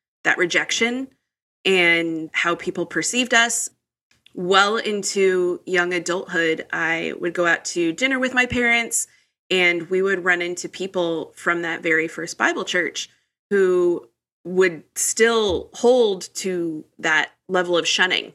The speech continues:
that they had been instructed to do. They would see us, turn, walk the other way without saying a word.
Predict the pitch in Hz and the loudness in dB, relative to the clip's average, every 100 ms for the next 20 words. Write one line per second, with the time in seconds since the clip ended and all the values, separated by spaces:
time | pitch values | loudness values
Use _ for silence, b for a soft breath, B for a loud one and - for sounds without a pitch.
0 | - 170 165 175 170 165 165 - - - | -4 -2 0 0 0 -2 -2 -2 -4 -2
1 | 160 - 135 - - _ _ _ - 160 | -6 -2 -2 -2 -10 _ _ _ -2 0
2 | 156 156 - - 226 240 240 240 - - | 2 0 -4 -4 0 2 2 -2 -6 0
3 | 190 185 180 165 170 180 170 165 156 160 | 2 2 0 0 0 -2 0 0 -2 -4
4 | 160 - - - - 60 - | -8 -8 -8 -8 -6 -4 -6